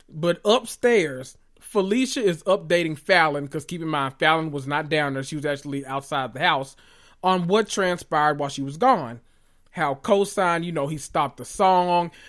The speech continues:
how he wasn't been, he wasn't, he hasn't been doing his job, basically. Uh, all the little stuff that they argued about in the last episode.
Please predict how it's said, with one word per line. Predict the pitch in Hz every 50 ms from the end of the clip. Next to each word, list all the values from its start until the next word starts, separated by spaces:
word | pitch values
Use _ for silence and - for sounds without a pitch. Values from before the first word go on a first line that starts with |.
| - _
how | - 143 156
he | 170 175 170
wasn't | 165 175 175 165 151 156 151
been, | 139 151 147 143 143 143 139 - -
he | 131 170 190
wasn't, | 175 185 175 165 165
he | 180 233
hasn't | 233 226 202 196 196
been | 190 170
doing | 180 180 170 156
his | 147 131
job, | 131 135 175 160 156 143 139 139 143 139
basically. | 143 151 147 139 - - 139 - 143 143 139 131 - - - - - _ _ _ -
Uh, | 165 165 165 160 160 151 156 156 156 156 240 220
all | 240 285 302 302
the | 254
little | 208 185 175 165
stuff | 147 - - 175 160
that | 139 135
they | 165
argued | 165 147 151 151 147 147 143
about | 139 143 139
in | 135 135
the | 135
last | 131 131 123 123 - - 139
episode. | 113 - - - 110 104 107 110 113